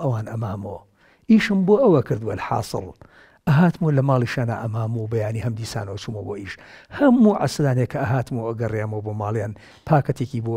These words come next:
کڕیم هەر وەکو هین ئەیا بەدەستمەوە ئەیوت، «کاک، ئەوە پاکەتەکەی شک بۆم کڕیوی.» خۆی جگەرەکێش نەبوو، بەس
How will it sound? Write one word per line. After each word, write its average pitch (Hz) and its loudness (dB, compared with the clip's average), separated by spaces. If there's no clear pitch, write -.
کڕیم 117 -4
هەر 113 -2
وەکو 117 -8
هین 113 -6
ئەیا 110 -2
بەدەستمەوە 104 -6
ئەیوت، 113 -6
«کاک، 117 -2
ئەوە 117 -4
پاکەتەکەی 98 -8
شک 98 -10
بۆم 110 -6
کڕیوی.» 92 -10
خۆی 175 2
جگەرەکێش 120 -2
نەبوو، 113 -4
بەس 117 -6